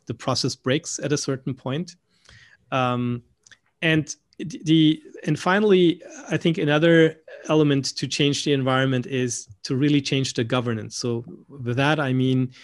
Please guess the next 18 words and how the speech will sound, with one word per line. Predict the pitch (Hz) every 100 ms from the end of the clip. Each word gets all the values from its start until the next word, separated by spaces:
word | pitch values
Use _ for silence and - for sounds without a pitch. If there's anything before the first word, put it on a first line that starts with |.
| - - _ _
um, | 127 123 120 117 117 113 _ - - - - - _ _
very | 127 156 175
plainly, | - 156 151 147 139 135 131 -
uh, | 123 120 120 117
things | - 139 135 -
like | 120 117 113 - - _ _ -
budgeting | 139 139 139 131 123
for | - 117 113
experiments | 131 - - 120 113 110 110 -
or, | - 117 113 110 113
um, | 123 113 110 110 110 _ _ _ _ _ _
uh, | 117 117 117
making | 131 143 - 143
sure | - 135
that | 127 123 117
you | 127
have | 127 120 117
the, | 120 117 113 113